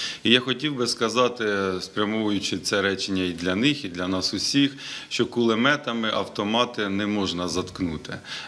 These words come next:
Можна тільки якістю життя припинити будь-яку війну, щоб громадяни зрозуміли, що жити вони в цій країні починають краще завдяки проведеним реформам. Ми всі їх очікуємо, їх проводити треба,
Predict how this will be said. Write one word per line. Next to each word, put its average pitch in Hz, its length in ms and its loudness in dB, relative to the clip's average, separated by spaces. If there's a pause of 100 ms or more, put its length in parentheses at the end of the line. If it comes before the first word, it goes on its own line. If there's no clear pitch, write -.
Можна 110 340 2
тільки 143 360 0 (300)
якістю 107 600 0
життя 123 560 2 (340)
припинити 110 600 0
будь-яку 98 480 -2
війну, 113 400 2
щоб 104 220 -2
громадяни 104 580 0
зрозуміли, 104 600 0
що - 220 -2
жити 120 340 0
вони 104 240 -2
в 95 40 -4
цій 95 220 -2
країні 107 480 0
починають 95 560 -2
краще 147 500 -2 (280)
завдяки 98 480 0
проведеним 95 720 0
реформам. 78 600 -4 (340)
Ми 117 120 6
всі 123 240 0
їх 113 200 -2
очікуємо, 135 640 0 (280)
їх 123 240 4
проводити 101 600 0
треба, 131 480 2